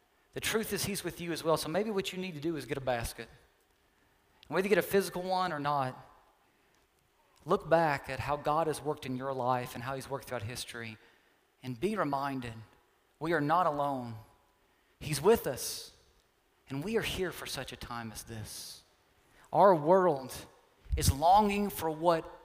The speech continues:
we have. They are hungry for what we have. And you know what Jesus is telling us, First Church, today? He's saying to us,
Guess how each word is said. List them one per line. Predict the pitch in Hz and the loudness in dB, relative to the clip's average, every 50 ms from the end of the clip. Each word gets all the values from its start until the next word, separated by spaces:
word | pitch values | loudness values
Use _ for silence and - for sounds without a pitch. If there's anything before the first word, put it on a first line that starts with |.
| - 127 | -16 -6
we | 131 160 170 160 156 151 147 143 - - | -2 0 0 0 0 -2 -4 -8 -12 -14
have. | - - 139 143 135 123 123 120 123 | -6 -2 0 2 2 0 -2 -2 -2
They | 160 165 151 | 0 0 0
are | 147 | -2
hungry | 135 - - - 196 226 233 226 190 185 170 160 143 - - - - | -4 -6 -6 -2 0 2 2 2 0 -2 -4 -4 -6 -8 -12 -20 -18
for | - - 147 143 | -8 -4 -4 -4
what | 135 147 156 165 156 151 - - - - | 0 2 4 4 4 2 -2 -10 -16 -10
we | - 139 131 | -8 -6 -6
have. | 113 117 117 113 110 107 104 110 - - - - - _ _ _ _ _ _ _ _ _ _ _ - | -4 -4 -4 -4 -4 -6 -8 -12 -18 -20 -20 -20 -20 _ _ _ _ _ _ _ _ _ _ _ -6
And | 147 147 | -2 0
you | 156 160 | 2 4
know | 175 202 | 4 6
what | 226 233 220 165 | 6 6 4 4
Jesus | 131 - 180 208 220 196 214 202 - - | 2 0 0 0 -2 0 0 0 0 0
is | 165 - | 0 0
telling | - - - 196 196 190 185 180 | 0 0 0 2 0 0 -2 0
us, | 151 151 165 190 196 190 - - | 2 2 4 4 2 0 0 -2
First | - - 202 196 175 - - | -2 -4 -4 -4 -4 -6 -6
Church, | - 202 196 - - | -6 -8 -8 -8 -8
today? | - 170 151 170 180 190 190 190 180 175 175 - _ _ _ - - - _ _ _ _ _ _ _ _ _ _ _ _ _ _ | -8 -6 -6 -6 -6 -6 -8 -12 -14 -18 -20 -20 _ _ _ -20 -20 -20 _ _ _ _ _ _ _ _ _ _ _ _ _ _
He's | - 139 131 - | -2 4 6 6
saying | - - 202 196 190 175 151 131 | 6 6 4 2 0 -4 -4 -4
to | 131 123 | -6 -6
us, | 117 123 120 120 120 - - - - - - | -6 -6 -6 -6 -6 -6 -6 -6 -6 -8 -10